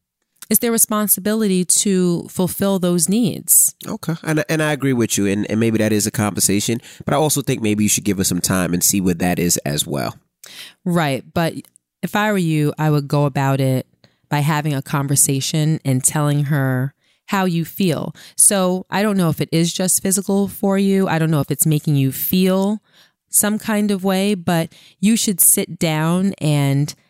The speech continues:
Speaker 1: have a conversation with her where you tell her how you feel about it
Speaker 2: Mm-hmm.
Speaker 1: and just make sure that if it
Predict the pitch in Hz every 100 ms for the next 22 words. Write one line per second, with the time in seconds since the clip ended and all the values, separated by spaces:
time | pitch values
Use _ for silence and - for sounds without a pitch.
0 | _ - 285 320 - 233 214 196 175 175
1 | - 202 - 214 185 165 160 - 175 175
2 | 170 175 208 - 180 185 156 139 131 131
3 | - - 170 165 165 170 - _ _ _
4 | _ _ _ _ - 247 233 233 247 -
5 | - 214 202 190 165 147 143 139 - _
6 | _ _ _ _ - 175 165